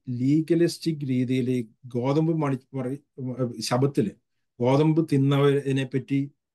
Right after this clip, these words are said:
ശബ-, പരീശന്മാര് ഇത് ചെയ്തപ്പോഴാണ് കർത്താവ് ഇത് പറഞ്ഞിരിക്കുന്നത്. യാഗത്തിലല്ല, കരുണയിൽ അത്രയും ഞാൻ പ്രസാദിക്കുന്നു. ഇതേ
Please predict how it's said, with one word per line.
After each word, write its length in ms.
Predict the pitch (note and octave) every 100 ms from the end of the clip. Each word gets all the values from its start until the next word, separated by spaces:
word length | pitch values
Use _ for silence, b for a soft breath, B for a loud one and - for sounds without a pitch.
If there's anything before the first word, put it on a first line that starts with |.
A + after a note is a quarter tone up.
| _ _
ശബ-, 340 | - B2+ B2 A2+
പരീശന്മാര് 720 | B2 C3 C#3+ C#3 C3+ C3+ C3+ - _ _
ഇത് 120 | A#2+
ചെയ്തപ്പോഴാണ് 580 | B2 B2 B2 B2+ A#2+ A#2+ A#2+
കർത്താവ് 380 | A2 B2 A#2
ഇത് 80 | A2+
പറഞ്ഞിരിക്കുന്നത്. 600 | G#2+ G#2+ G#2+ G2+ G#2 A#2
യാഗത്തിലല്ല, 840 | A#2 A2+ B2+ D3 D3+ D3+ G2+ D3 - _ _ _ _ C3+
കരുണയിൽ 440 | C#3+ F3+ G3 F#3
അത്രയും 260 | C#3 C#3 C3
ഞാൻ 140 | A#2+
പ്രസാദിക്കുന്നു. 520 | A2 - G2 F2+ F2 _ b _
ഇതേ 300 | D3 F3 B3